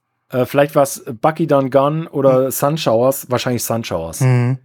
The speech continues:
Speaker 1: Ich weiß es nicht mehr. Aber es war so krass.
Speaker 2: Ja, das ist die, das ist wirklich einzigartig, äh, bis heute, was da,
Speaker 1: Ja.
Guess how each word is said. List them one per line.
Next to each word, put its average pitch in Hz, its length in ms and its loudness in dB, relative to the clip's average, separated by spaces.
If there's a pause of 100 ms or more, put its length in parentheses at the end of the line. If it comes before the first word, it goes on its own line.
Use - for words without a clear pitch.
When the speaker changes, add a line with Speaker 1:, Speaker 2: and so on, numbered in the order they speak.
(140)
Speaker 1:
Ich - 160 -4
weiß 101 180 -4
es - 100 -6
nicht 87 160 -10
mehr. 90 220 -14
Aber 131 160 -2
es 123 160 -4
war 123 100 0
so 123 140 -2
krass. - 480 -6
Speaker 2:
Ja, 131 400 2
das 127 160 0
ist - 480 -8
die, 135 180 -4
das 143 160 -2
ist 143 120 0
wirklich 135 300 0
einzigartig, 135 760 -2
äh, 135 140 -2
bis 135 260 -2
heute, 131 320 0
was 120 160 -4
da, 127 220 0
Speaker 1:
Ja. 127 160 0